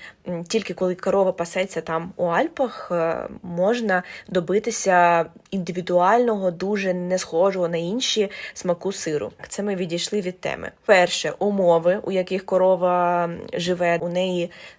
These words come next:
нормально, у неї вдосталь місця. Через це фермери не можуть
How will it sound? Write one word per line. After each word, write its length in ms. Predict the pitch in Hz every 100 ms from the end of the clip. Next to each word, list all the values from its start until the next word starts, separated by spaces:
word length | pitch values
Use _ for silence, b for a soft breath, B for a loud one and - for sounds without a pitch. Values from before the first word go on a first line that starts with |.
| _
нормально, 640 | 190 190 190 196 208 208
у 40 | 180
неї 220 | 185 180
вдосталь 760 | 170 170 180 185 190 - 175 180
місця. 560 | 190 170 - - 160 240 - _ B B B -
Через 320 | - 190 180
це 400 | - - 185 233 -
фермери 400 | 180 190 185 180
не 140 | 175
можуть 440 | 175 180 214 220